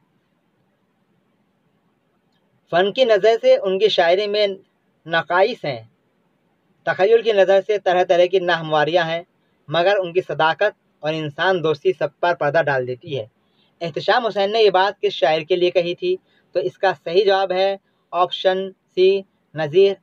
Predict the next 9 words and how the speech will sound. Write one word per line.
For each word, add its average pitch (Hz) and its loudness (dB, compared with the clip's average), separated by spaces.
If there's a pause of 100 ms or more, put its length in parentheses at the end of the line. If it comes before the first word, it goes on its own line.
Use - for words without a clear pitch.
अकबर 147 -2
आबादी। 131 -4 (1900)
सवाल 208 0
नंबर 226 0
अड़तीस, 156 -6 (2000)
तनकीद 220 -2 (140)
और 196 2
अदब 190 0
में 226 -4